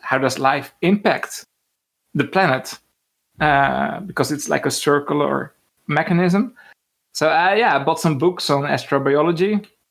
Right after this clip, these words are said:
Very, very interesting subject, astrobiology. And, and I got carried away and I spent a bit too much time. I don't know, maybe, I don't know.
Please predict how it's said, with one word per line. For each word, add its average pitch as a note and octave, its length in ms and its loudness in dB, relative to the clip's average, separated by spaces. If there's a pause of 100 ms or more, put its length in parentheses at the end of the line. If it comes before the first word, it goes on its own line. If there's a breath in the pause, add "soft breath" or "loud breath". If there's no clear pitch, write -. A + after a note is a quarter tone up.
(440)
Very, F3 280 0
very F#3 300 2
interesting E3 560 -2
subject, - 680 -2 (200)
astrobiology. F3 920 2 (400 loud breath)
And, E3+ 300 2 (180)
and D3 320 2
I C3+ 140 0
got C#3+ 200 -2
carried C3+ 260 2
away B2+ 260 2
and B2+ 100 -2
I B2 60 -2
spent C3 320 -4
a A#2 40 -10
bit C3+ 260 -4
too C#3 120 -8
much - 300 -8
time. A#2+ 440 -2
I C#3 100 2
don't C#3+ 140 2
know, C3 240 -2
maybe, B2+ 480 -2 (120)
I C3 80 4
don't C#3 160 4
know. B2 200 -2